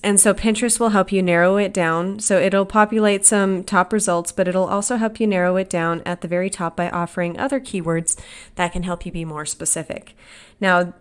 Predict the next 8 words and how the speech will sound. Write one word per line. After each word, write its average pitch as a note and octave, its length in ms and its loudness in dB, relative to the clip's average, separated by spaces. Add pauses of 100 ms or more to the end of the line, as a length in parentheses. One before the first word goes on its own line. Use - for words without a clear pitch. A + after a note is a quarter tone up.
(400)
Pinterest B3 580 0
is F3+ 200 -8
very, G3+ 320 -2
very F#3+ 240 -6
interested G#3+ 800 -4 (440)
in F3+ 540 -6
giving G3+ 380 -2
you G3+ 300 -2